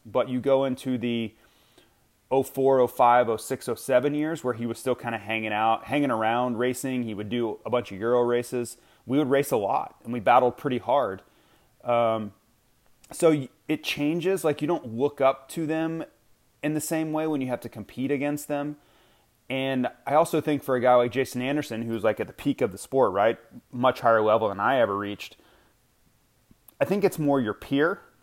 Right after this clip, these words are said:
than it is, like, the hero or the idol, you know, side that it used to be for those guys. So you, it kinda goes in stages where,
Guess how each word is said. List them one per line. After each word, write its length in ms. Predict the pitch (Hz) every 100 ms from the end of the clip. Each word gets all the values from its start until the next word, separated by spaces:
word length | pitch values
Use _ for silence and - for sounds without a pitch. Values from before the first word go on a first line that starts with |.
| _
than 200 | 131 139
it 100 | 131
is, 520 | 127 127 123 107 - - _ _ -
like, 200 | 123 - - - _ _ _ 98
the 300 | 127 113 101
hero 560 | 104 - 156 147 143 131
or 300 | 107 123 117
the 400 | 110 110 104 98 - _ _ _ _ _ _ _ _ _ _ -
idol, 680 | 131 139 127 113 104 - - -
you 120 | 123
know, 320 | 113 107 98 _ -
side 520 | - - 98 92 90 - -
that 120 | 123
it 100 | 110
used 260 | 135 151 -
to 80 |
be 160 | 107 104
for 160 | - 107
those 180 | 101
guys. 400 | - 95 92 - - _ _ _ _ _ -
So 140 | - 165
you, 60 | -
it 80 | 151
kinda 240 | 160 175
goes 240 | 151 147 135
in 100 | 120
stages 560 | - 131 135 131 139
where, 500 | 110 117 113 113 107